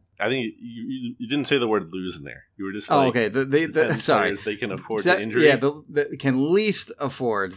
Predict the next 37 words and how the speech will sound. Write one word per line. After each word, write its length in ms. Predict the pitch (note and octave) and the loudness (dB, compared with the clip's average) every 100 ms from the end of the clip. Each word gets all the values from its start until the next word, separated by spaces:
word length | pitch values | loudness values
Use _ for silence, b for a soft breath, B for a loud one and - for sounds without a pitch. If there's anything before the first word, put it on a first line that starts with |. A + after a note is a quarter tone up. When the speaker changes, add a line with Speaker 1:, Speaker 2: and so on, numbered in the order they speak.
| - | -14
Speaker 2:
to 120 | - | -12
lose 200 | G#2 G2 - | -10 -10 -8
to 100 | G#2 | -10
injury. 240 | G2 - | -10 -8
Sorry. 300 | - A2 - b b | -4 -4 -6 b b
So 120 | - B2+ | -4 -2
I 40 | |
had 160 | B2 - - | -2 -6 -14
Lane 280 | - D#3 G3 | -4 0 2
Johnson 240 | D#3+ E3 D3 | 4 2 2
number 140 | B2 | -2
two. 280 | A#2+ C#3+ G2+ | 0 0 0
Like, 160 | G#2 G#2 | -2 -6
he's 180 | F3+ | -6
the 80 | G3 | -6
most 220 | E3+ C#3+ | -6 -4
important 400 | C3 A#2 C3 A#2+ | -6 -4 -6 -6
player 200 | B2 A#2 | -4 -4
on 60 | G#2+ | -4
the 80 | G2 | -8
team 400 | - A2 A#2+ B2+ | -10 -8 -8 -10
to 100 | - | -6
me, 240 | C3+ C3+ C3+ _ - | -4 -4 -6 _ -16
aside 280 | - A2 G#2 | -4 -4 -4
from 280 | A2 G2+ G2+ | -6 -8 -10
Carson 340 | - A2 A2 G#2+ | -6 -6 -6 -8
Wentz. 320 | A2+ C3 - b b _ F#2 | -6 -8 -12 b b _ -14
Speaker 1:
Mm-hmm. 200 | E2 D#2+ D#2 | -12 -14 -10
Speaker 2:
I 160 | G#2 G#2 | -6 -4
had, 1160 | G#2 G2+ G2 G2 G2 G2 G2 G2 G2 F#2 G2+ - F#2 | 0 0 2 0 0 -2 -2 -2 -4 -6 -10 -12 -8
uh, 300 | G#2 G2 F#2+ | -6 -6 -4
Jason 260 | A#2+ A#2 | -6 -6
Kelce 300 | B2 A2+ A2 | -6 -8 -10
three, 360 | C3+ D3 C#3+ C#3 | -4 0 2 0
Fletcher 280 | C3+ A#2+ - | -2 -8 -8
Cox 240 | G#2+ - | -8 -8
four, 640 | - C#3+ C3 C3 B2+ A#2+ | -8 -4 -2 0 0 -2